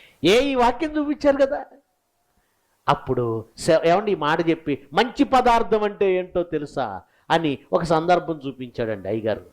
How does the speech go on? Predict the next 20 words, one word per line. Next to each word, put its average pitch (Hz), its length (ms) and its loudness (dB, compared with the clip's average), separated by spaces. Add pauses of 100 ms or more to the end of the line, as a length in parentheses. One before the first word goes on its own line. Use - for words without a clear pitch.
ఏంటా 127 260 -2
సందర్భం 110 460 -4
అంటే, 135 360 -4 (1000)
కయ్యూను 302 600 0
హేబేలు 170 540 2 (100)
ఇద్దరు 160 300 2
అర్పణ 190 340 -2
తీసుకొచ్చారు. 135 600 -12 (1500)
కయ్యూనేమో 285 520 4
పొలం 247 380 2 (100)
పంటలో 254 380 2
కొంత 185 340 -2
తెచ్చాడు, 117 540 -2 (640)
హేబేలేమో 262 640 2
మంచి 214 440 -10
క్రొవ్వినటువంటి 165 840 -6
ఒక - 160 -8
శ్రేష్టమైన 143 720 -4 (1200)
గొర్రెను 120 340 0
తెచ్చాడు. 104 460 -8